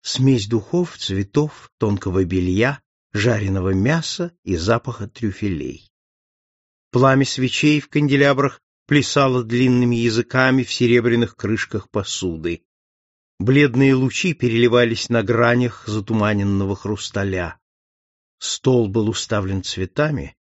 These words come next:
и на тарелках с широкой каймой В складках салфеток, сложенных наподобие епископских тиар, лежали маленькие овальные хлебцы.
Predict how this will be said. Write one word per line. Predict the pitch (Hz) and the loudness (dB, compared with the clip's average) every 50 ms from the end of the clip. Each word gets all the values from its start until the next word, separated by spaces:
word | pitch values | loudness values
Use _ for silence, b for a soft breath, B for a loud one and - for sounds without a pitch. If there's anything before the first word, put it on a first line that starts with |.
| _ _ - | _ _ 2
и | 120 | 4
на | 135 135 120 | 4 4 2
тарелках | - 131 131 135 156 175 175 151 - - - 76 - - - | 2 2 2 4 4 2 2 0 -2 -4 -10 -12 -12 -10 -8
с | - | -8
широкой | - - - 127 123 131 113 - 110 101 | -4 0 2 2 2 2 0 -2 -4 -4
каймой | - - 120 117 120 123 120 120 113 104 95 90 82 - _ _ _ _ _ - | -2 0 2 4 4 4 4 4 2 2 2 0 0 -4 _ _ _ _ _ -12
В | - | -12
складках | - - 123 127 139 139 - - - 127 - | -6 -2 2 2 2 2 0 -2 -4 -4 -4
салфеток, | - - 135 123 107 - - - 120 135 147 143 - 127 - - | -2 0 0 0 0 -2 -4 -2 0 0 0 -2 -6 -10 -10 -6
сложенных | - 139 139 135 131 113 113 123 127 131 131 120 - | -2 2 2 4 4 4 4 4 4 4 4 2 0
наподобие | 139 127 101 127 120 131 131 127 117 120 120 117 117 | -2 0 0 2 2 4 2 2 2 0 0 0 -2
епископских | 117 117 123 123 - 131 131 117 - - - 120 - - - - 131 113 - _ | -2 -2 -4 -4 -2 -2 -4 -4 -2 -4 -4 -4 -4 -6 -8 -6 -6 -6 -6 _
тиар, | - 135 127 127 127 123 120 113 107 - _ _ _ _ _ _ _ - | 2 2 4 4 4 4 2 2 -2 -6 _ _ _ _ _ _ _ 0
лежали | 123 135 127 117 160 165 160 156 | 2 2 4 4 2 2 2 2
маленькие | 151 147 143 151 151 165 160 160 151 - - 165 156 143 | 2 2 2 2 2 0 -2 -4 -6 -6 -4 -2 -2 0
овальные | 135 135 135 135 135 139 135 135 139 139 127 | 0 0 0 0 0 0 0 0 -2 -2 -4
хлебцы. | - - 123 113 101 92 82 76 - - - - - - 76 73 71 67 | -6 -6 -4 -2 -2 -2 -2 -4 -6 -10 -14 -12 -12 -10 -8 -8 -10 -12